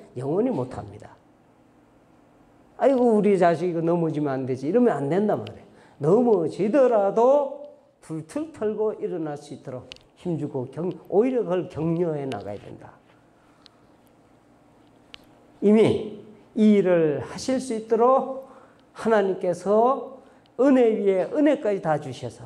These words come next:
성령을, 보혜사 성령을 우리에게 보내주셔서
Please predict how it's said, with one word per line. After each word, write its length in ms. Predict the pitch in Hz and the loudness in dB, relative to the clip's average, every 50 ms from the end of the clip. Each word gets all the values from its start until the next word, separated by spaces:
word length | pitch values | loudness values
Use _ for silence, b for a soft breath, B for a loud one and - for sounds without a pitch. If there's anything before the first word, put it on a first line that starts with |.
| 107 - | -20 -20
성령을, 1000 | - - - 240 262 269 262 269 269 262 262 254 254 247 247 247 240 233 226 - | -20 -8 -4 -4 -2 -2 -2 -2 0 0 2 2 2 2 2 2 0 -2 -4 -2
보혜사 400 | - 202 214 214 214 208 202 190 | 2 2 2 2 2 0 -2 -2
성령을 520 | 156 185 196 190 185 180 180 180 170 160 | -4 -4 -6 -4 -4 -4 -6 -6 -8 -8
우리에게 340 | 156 180 170 165 165 170 160 | -6 -6 -6 -4 -4 -6 -8
보내주셔서 1000 | 165 156 151 156 160 151 147 - - - 143 143 139 - 180 196 185 127 139 B | -6 -6 -6 -6 -6 -6 -8 -12 -16 -12 -14 -14 -12 -8 -4 -4 -4 -4 -4 B